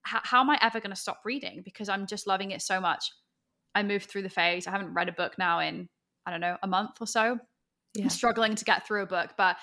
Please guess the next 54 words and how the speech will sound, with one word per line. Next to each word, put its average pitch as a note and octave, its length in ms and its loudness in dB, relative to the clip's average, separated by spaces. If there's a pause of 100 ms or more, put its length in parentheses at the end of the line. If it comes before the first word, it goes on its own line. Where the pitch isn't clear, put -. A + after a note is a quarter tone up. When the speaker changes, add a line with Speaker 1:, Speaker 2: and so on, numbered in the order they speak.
(200)
Speaker 1:
just C4+ 300 2
riding A#3 360 6
the A#3+ 100 0
waves G3+ 380 0
and G#3 120 -8
really G3 220 -4
surrendering G3 680 -4
to G#3 120 -8
where F#3 180 2
you're F#3+ 200 -2
at F#3+ 220 2
is G3+ 80 -4
so G3 200 0
important. F#3+ 440 -2
The G#3+ 80 -4
more G3+ 180 -4
you B3 140 -4
surrender G3 520 0
to, F#3 320 -2 (380)
"I'm B3 180 8
gonna B3+ 160 2
binge G#3 280 -2
watch G3+ 260 0
a F#3+ 40 -6
show F#3 440 2 (400)
or G#3+ 80 -2
give A3 140 0
myself G#3+ 300 2
permission G3 320 -4
to F#3+ 60 -10
binge F#3+ 240 -6
watch - 320 -8
three D4+ 260 0
shows F#3 600 2
this G#3 440 -4
week, A3+ 440 -2 (300)
and A3+ 160 4
I'm B3 180 4
gonna C4 200 0
reevaluate F#3 720 -2
next - 280 -12
week - 200 -14
how - 120 -8
I'm - 100 -12
feeling, - 460 -14
or F3 100 0
I'm A3+ 180 4
gonna B3+ 160 0
Speaker 2:
Mm-hmm. A#3+ 80 -2
Speaker 1:
just - 160 -4
allow G3 300 2
myself G3 460 -2
to F#3+ 80 -12
read G3 460 -6